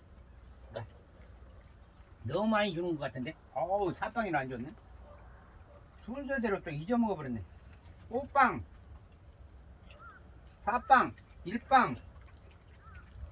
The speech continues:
오 빵. 음. 어허, 이제 아-, 아직도 이렇게 두 개나 남았는데, 이거?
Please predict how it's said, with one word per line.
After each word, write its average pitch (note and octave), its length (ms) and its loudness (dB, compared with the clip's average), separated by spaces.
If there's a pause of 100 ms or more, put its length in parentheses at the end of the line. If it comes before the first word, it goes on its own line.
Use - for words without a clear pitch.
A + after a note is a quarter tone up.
(480)
오 A#3+ 140 4
빵. A#3 340 12 (1040)
음. B2 240 -12 (1200)
어허, G#3 540 4 (120)
이제 C#3+ 200 -4
아-, - 140 -6 (280)
아직도 A3 360 0
이렇게 D#3+ 200 0
두 G3+ 180 -6
개나 A#3 220 2
남았는데, C#3+ 480 -2
이거? C#3+ 180 -8